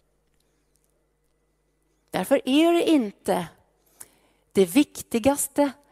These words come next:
för din granne är ju inte att de vet att det finns ett hus i stan på Haga kyrkogata som heter Smyrna. Utan det viktigaste för min granne och din granne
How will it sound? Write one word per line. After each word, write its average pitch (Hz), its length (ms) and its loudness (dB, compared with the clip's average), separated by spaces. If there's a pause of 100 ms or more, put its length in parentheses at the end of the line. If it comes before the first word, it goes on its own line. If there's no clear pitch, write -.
(140)
för 285 140 2
din 220 200 0
granne 208 460 -2
är 233 120 2
ju 277 100 4
inte 262 160 -2
att - 260 -10
de 214 180 0
vet 214 380 0
att 190 80 -6
det 208 80 -2
finns 180 400 -8
ett - 260 -8
hus 233 640 -2
i 208 40 -6
stan 240 520 -4
på 196 100 -6
Haga 208 260 0
kyrkogata 220 800 -4
som - 120 -8
heter 190 180 -10
Smyrna. 240 600 -8 (1400)
Utan 208 220 -2
det 185 80 -2
viktigaste 208 960 -6
för 202 120 -4
min 269 460 0
granne 185 500 -8
och 202 120 -2
din 285 380 2
granne 220 460 -10